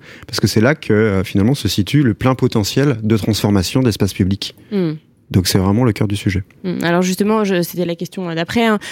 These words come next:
Speaker 2: Euh, à qui s'adresse du coup la rue de demain ? Euh, parce que je le disais, hein, il y a des personnes, bah, par exemple aussi des personnes âgées. On, on peut avoir besoin d'une voiture. Euh, personnes âgées, personnes très jeunes. Euh, voilà, les bébés. Euh, c'est, c'est difficile de prendre le métro avec un tout petit bébé. Euh, une personne âgée qui est, euh,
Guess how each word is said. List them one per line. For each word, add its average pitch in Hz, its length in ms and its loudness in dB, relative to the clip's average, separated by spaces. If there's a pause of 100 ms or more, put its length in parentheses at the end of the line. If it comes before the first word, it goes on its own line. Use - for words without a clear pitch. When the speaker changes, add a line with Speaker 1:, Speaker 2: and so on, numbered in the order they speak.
(140)
Speaker 2:
Euh, 180 180 4
à 214 60 0
qui - 180 -4
s'adresse 233 380 0
du 214 80 -2
coup 254 100 -2
la 208 160 2
rue 214 160 0
de 220 100 2
demain ? 220 420 0 (280)
Euh, 151 220 -4
parce 175 140 -6
que 185 260 0
je 170 120 -2
le 170 60 -2
disais, 202 200 0
hein, 247 180 2
il 190 60 0
y 180 40 0
a 175 60 -2
des 160 80 -2
personnes, 202 320 -2
bah, 170 80 0
par 170 100 -2
exemple 165 160 -2
aussi 170 140 -2
des 175 80 -2
personnes 175 320 0
âgées. 226 340 2 (240)
On, 165 360 -2
on 170 40 0
peut 220 240 2
avoir 185 220 -2
besoin 185 300 0
d'une 196 180 0
voiture. 226 480 0 (260)
Euh, 160 400 2
personnes 170 320 -2
âgées, 180 160 0
personnes 170 320 -2
très 180 240 0
jeunes. 208 400 0 (280)
Euh, 151 100 0
voilà, 196 320 0
les 180 100 0
bébés. 190 640 0 (260)
Euh, 151 140 0
c'est, 156 160 -10 (160)
c'est 156 220 -6
difficile 170 320 -6
de 185 80 -2
prendre 165 220 -2
le 165 60 2
métro 175 280 -2
avec 180 160 -2
un 165 80 -2
tout 175 160 -10
petit - 180 -6
bébé. 247 460 2
Euh, 170 140 0
une 175 180 -2
personne 185 340 -2
âgée 196 380 0
qui 180 300 -2
est, 175 40 2
euh, 160 80 -2